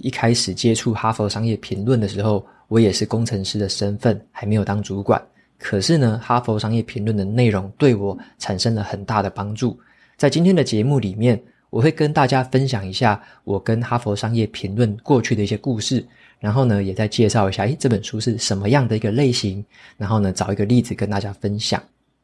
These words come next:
那么今天的这本书有 Kobo 的电子书七折折扣码，出版社也有赞助两本的抽奖证书，所以呢，相关的这个资讯都放在节目资讯栏，有兴趣的朋友可以前往参考看看。那么本集节目是由博客来独家赞助播出。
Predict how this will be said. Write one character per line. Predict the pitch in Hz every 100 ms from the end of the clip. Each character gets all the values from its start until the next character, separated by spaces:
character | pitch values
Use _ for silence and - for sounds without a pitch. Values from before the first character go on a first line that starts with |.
| _
那 | 131
么 | 117
今 | 139
天 | 156
的 | 165
这 | 135
本 | 131 101
书 | 107 117 113
有 | 110 -
Kobo | - 135 139 120
的 | 104 98
电 | - 135 113
子 | 101 92
书 | - 113
七 | 110 - 120
折 | 107 98
折 | - 101
扣 | 160 135
码， | 104 - _ _ _ -
出 | 135
版 | 131 101
社 | 131
也 | 107
有 | 107
赞 | 92 123 104
助 | 117 104
两 | 98 101 135
本 | - -
的 | 101
抽 | - 120
奖 | 120 92 -
证 | 123 101
书， | - 131 131 - _ _
所 | - 117
以 |
呢， | 98 98
相 | 131 139
关 | 143
的 | 143 117
这 |
个 | 123
资 | 107 - 123
讯 | 131 104
都 | 110
放 | 110 110
在 | 110
节 | 104 101
目 | 107
资 | -
讯 | 117 127
栏， | 101 95
有 | 107
兴 | 95 104
趣 | 104
的 | 101
朋 | - 107
友 | 110 -
可 | 113
以 |
前 | 95 104
往 | 98 -
参 | - 104
考 | 101 -
看 | - 117
看。 | 101 131 - _ _ _ _ _ _ _ _ _ _
那 | -
么 | 123
本 | 110 107
集 | 110
节 | 113 120
目 | 147 147
是 | 120 143
由 | 123 107 104
博 | - 117
客 | 165
来 | 139 101 101
独 | 107
家 | 104 113
赞 | 113 117
助 | 104 113
播 | 95 107
出。 | 113 - 127